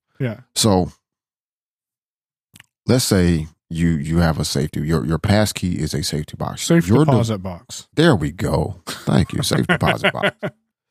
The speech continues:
Speaker 2: So a safe deposit box, typically at least, I don't have one of these, so I don't know for sure, but I think the way that this works, you know, according to the movies and the books, the way that this works is you have a key and the bank has a key.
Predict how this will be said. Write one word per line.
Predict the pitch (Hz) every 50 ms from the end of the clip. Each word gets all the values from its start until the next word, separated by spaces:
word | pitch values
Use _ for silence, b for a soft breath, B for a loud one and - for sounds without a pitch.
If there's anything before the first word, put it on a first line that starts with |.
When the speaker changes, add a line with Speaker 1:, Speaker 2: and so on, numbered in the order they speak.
| _ _ _ _ -
Speaker 2:
So | - 156
a | 139
safe | - 226 233 214
deposit | - 123 - 156 151 135 104 92
box, | 87 92 82 80 - - - - _ - - -
typically | - 147 143 - 143 - 82 80 80
at | 76 67
least, | 73 76 78 76 -
I | 80 87
don't | 95 78 71
have | 76 73 76 69
one | 67 64
of | 57 67
these, | - 60 - -
so | -
I | - 62
don't | 65 65 -
know | - 65 64
for | - - -
sure, | - - 69 73 73
but | 71 -
I | 65 67
think | - - - 127 127 113 82 65
the | 73
way | 67 - 78
that | 80 78
this | 71 76 76 -
works, | - 71 76 - - - - -
you | 73
know, | 69
according | - - - 127 123 110
to | - 101
the | 95 90
movies | 80 - 85 175 170 147 80 73 71
and | - 67
the | -
books, | - - 76 67 - -
the | - 131
way | 71 71 69 71
that | -
this | 69 67 -
works | - - 64 64 - - - -
is | - 71 104 - 76 76 - - _ _ _ _ _ _ _ _ _ _
you | - 80 85 120 135
have | 135 117 95 80
a | 82
key | - - - 78 73 71 - - -
and | 76 73
the | 76 78
bank | 80 78 76 73 -
has | 69 57 53 -
a | -
key. | - - - - - -